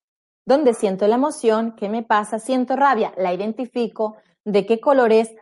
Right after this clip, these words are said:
La respiro y vas a ver cómo poco a poco la emoción va descendiendo. Importante, no interactuar con ella para no obsesionarme, para que no se intensifique esa emoción. Acuérdate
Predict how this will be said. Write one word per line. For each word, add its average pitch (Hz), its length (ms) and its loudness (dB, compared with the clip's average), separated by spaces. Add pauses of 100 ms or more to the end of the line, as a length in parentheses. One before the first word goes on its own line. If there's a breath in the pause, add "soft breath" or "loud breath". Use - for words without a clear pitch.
(200 loud breath)
La 208 180 6
respiro 220 640 0 (240 loud breath)
y 196 80 -6
vas 247 240 -4
a 320 80 2
ver 220 320 -2 (140)
cómo 175 400 -8
poco 302 260 -2
a 339 80 -6
poco 175 500 -4 (140)
la 226 220 4
emoción 214 600 -4 (160)
va 208 300 -2
descendiendo. 202 880 -2 (160)
Importante, 277 720 -2 (160)
no 269 140 2
interactuar 220 800 0
con 294 180 -2
ella 190 380 -4 (180 loud breath)
para 233 180 0
no 262 200 2
obsesionarme, 220 960 -4
para 208 320 -6
que 214 100 -6
no 269 140 -4
se 277 160 -6
intensifique 247 960 -4
esa 226 320 -6
emoción. 175 600 -10 (1120)
Acuérdate 226 720 -2